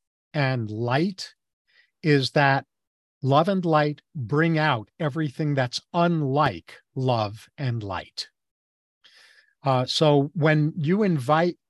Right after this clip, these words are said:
lo-, light in, when you step into a more transcendent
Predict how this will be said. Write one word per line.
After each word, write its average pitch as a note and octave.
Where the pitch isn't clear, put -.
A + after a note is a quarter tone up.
lo-, D3+
light D3+
in, C3
when C#3+
you E3+
step -
into D3+
a D#3+
more D3
transcendent C#3+